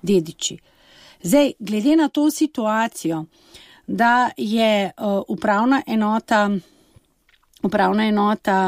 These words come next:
eh, prekinila postopek in da je bila zapuščinska obravnava, zdaj je že mimo, ne, triindvajsetega aprila, eh, pošto smo prejeli enajstega aprila, je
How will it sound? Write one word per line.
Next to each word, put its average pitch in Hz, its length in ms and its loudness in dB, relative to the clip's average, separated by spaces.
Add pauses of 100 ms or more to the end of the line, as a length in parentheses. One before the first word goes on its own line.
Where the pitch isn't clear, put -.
(260)
eh, 180 600 -2 (840)
prekinila 277 380 4
postopek - 840 -8 (440)
in 226 220 2
da 214 320 2
je 214 360 2
bila 214 540 2 (220)
zapuščinska 208 760 -2
obravnava, 196 560 2
zdaj 190 220 2
je 175 100 0
že 190 60 4
mimo, 190 340 4
ne, 185 120 2
triindvajsetega 196 960 -2
aprila, 220 640 2
eh, - 880 -10 (100)
pošto 190 680 0
smo 185 260 -4
prejeli 190 460 2
enajstega 220 640 0
aprila, 214 400 0 (600)
je 220 400 2